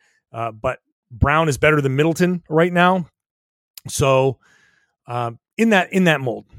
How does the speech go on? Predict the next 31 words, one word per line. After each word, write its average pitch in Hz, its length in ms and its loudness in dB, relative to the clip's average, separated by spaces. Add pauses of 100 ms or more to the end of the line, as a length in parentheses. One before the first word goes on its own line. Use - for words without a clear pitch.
(440)
So 240 100 0
that's 277 140 -2
a - 20 -12
short-term 196 400 -2
plan. - 280 -20 (360)
The 190 80 4
longer-term 262 580 4
plan 156 320 -2
is, 147 360 -4 (640)
let's, - 500 -8 (200)
maybe, 208 580 -6
maybe 196 320 -6
there's 180 220 -2
a 160 60 -8
third 160 340 -2
star 165 360 2
out 120 220 -6
there, 104 240 -14 (240)
whether 131 220 0
it's 127 100 -10
a 131 60 -6
trade 147 400 2
for 156 80 -4
Bradley 143 380 0
Beal, 208 500 -2 (160)
signing 151 420 -4
somebody 151 380 0
in 143 80 -2
that 139 160 -6
twenty 147 340 -4
twenty-three 156 720 -4